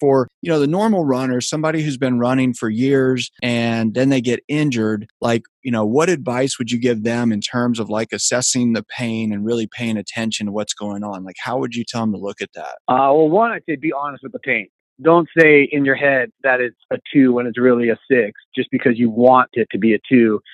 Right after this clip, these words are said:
Speaker 2: so you can head out the door.
Speaker 1: Right.
Speaker 2: Then while you are running,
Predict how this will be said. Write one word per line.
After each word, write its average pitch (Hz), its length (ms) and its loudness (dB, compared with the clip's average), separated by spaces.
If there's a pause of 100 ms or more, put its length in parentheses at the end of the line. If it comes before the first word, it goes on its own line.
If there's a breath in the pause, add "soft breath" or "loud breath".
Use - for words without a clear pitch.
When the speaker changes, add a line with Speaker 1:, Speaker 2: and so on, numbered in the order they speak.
(160 loud breath)
Speaker 2:
so 131 80 2
you 117 120 6
can 117 160 -2
head 117 120 6
out 113 100 4
the 110 80 -2
door. 98 280 -2 (600)
Speaker 1:
Right. 107 460 -2
Speaker 2:
Then 156 460 2 (380)
while 139 200 2
you 139 160 0
are 175 340 4
running, 123 600 -8